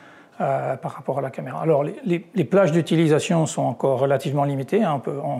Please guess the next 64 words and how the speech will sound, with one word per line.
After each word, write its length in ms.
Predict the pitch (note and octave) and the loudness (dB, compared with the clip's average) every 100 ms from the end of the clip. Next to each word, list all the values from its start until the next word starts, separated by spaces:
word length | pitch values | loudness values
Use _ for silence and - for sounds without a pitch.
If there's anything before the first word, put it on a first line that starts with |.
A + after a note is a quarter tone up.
| - - - - | -8 -18 -6 0
il 20 | |
y 20 | |
a 40 | |
beaucoup 240 | D#3 D3 E3 | 0 2 0
de, 160 | D#3 | 0
beaucoup 220 | D3 D#3 D3 | -2 -2 -2
de 60 | |
choses 180 | E3+ D3+ | 0 0
qui 120 | - | 0
marchent, 260 | C#3 F3+ E3 | 0 0 0
il 40 | |
y 20 | |
a 20 | D3 | 0
encore 180 | D3+ | 0
des 120 | C#3+ C3+ | 0 0
choses 260 | D3+ C#3 | -2 -4
qui, 400 | - C#3 C3+ C3 | -6 -10 -10 -12
qui 140 | - C#3+ | -8 -6
marchent 320 | C#3+ - D3 | -4 -4 -4
pas, 280 | C#3 D3+ F3 | 0 0 0
qui 160 | - C#3+ | -4 -8
sont 180 | C#3+ | -6
des 100 | C3+ | -6
limitations 500 | C3+ C#3 C3+ C3 - | -6 -6 -6 -8 -6
à 40 | D3 | -4
la 80 | D3 | 0
fois 140 | D3+ | 0
du 100 | D3 | 0
logiciel 320 | C#3+ C3 D#3 | -2 -2 -2
ou 100 | F#3 | -2
du 120 | D#3 | -2
matériel, 480 | D3+ C#3 C#3 C3+ F#3+ | -2 -2 -2 0 -2
hein. 120 | E3 D2+ | -2 -4
On 60 | - | -8
a, 100 | - - - - - - _ - | -12 -18 -20 -20 -20 -20 _ -6
on 80 | |
a 60 | C#3+ | -4
du 100 | C#3 | -2
mal 160 | D3 D3+ | 0 0
à 80 | |
faire 160 | - D3+ | -2 -6
des, 100 | C3+ - | -6 -8
des, 260 | F3 C#3+ C#3+ | -8 -8 -8
des 140 | C#3+ | -8
scènes 240 | - D#3+ C#3+ | -4 -2 0
de 80 | C#3+ | -2
plein 180 | D#3+ | -2
jour, 320 | D3+ E3+ F#3 D#3 | 0 2 2 2
hein, 80 | |
avec 220 | C#3+ D3+ D3+ | 0 -2 -2
nos 180 | C#3 | -4
écrans 220 | C#3+ - C#3+ | -4 -2 -2
L 100 | C#3+ | -2
E 60 | |
D 160 | C#3+ D#3 | -2 -2
qui 100 | D#3 | -4
nous 140 | C#3 | -4
éclairent 260 | C#3+ D#3 - | -4 -6 -4
pas 140 | D3 | -4
assez, 200 | D3 - | -4 -4
des 60 | D#3 | -6
choses 200 | - - | -6 -8
comme 120 | D3 | -6
ça. 140 | - | -6